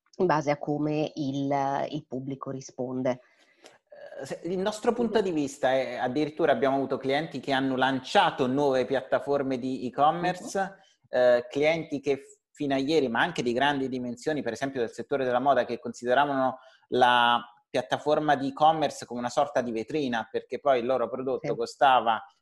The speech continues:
Speaker 2: eh, non lo so, da diecimila euro in su, e tu evidentemente forse non spendi diecimila euro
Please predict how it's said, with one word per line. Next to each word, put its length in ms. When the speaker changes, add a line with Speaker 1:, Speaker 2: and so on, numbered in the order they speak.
Speaker 2:
eh, 220
non 120
lo 40
so, 200
da 120
diecimila 640
euro 160
in 140
su, 340
e 160
tu 120
evidentemente 840
forse 280
non 240
spendi 460
diecimila 600
euro 300